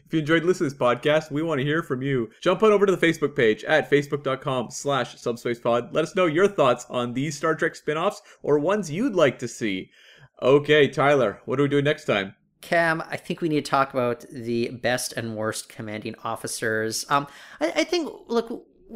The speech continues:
Speaker 2: we've tackled why some captains are just awesome, but,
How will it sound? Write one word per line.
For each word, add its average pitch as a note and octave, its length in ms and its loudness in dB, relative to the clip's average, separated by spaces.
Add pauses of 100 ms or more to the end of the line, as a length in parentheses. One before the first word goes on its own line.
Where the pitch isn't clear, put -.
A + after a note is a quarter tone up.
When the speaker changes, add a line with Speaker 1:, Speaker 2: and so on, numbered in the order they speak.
(140)
Speaker 2:
we've A3+ 280 -8
tackled D#4 500 -2 (320)
why D#3+ 800 0
some F3 500 0
captains G3 840 -6
are C#3 60 -8
just C#3+ 320 -4
awesome, C4+ 500 -4
but, G#3 340 -6